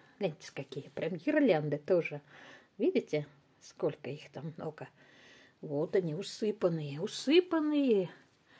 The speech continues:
перчики растут. И цветут очень много, ведь я утром, вечером вот так их потряхиваю,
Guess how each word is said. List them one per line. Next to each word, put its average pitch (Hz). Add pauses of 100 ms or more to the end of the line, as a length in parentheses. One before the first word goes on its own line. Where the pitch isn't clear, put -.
(380)
перчики -
растут. 170 (1400)
И 285
цветут 208
очень 185
много, 208
ведь 185
я 185
утром, 190
вечером 202
вот 175
так 226
их - (760)
потряхиваю, 147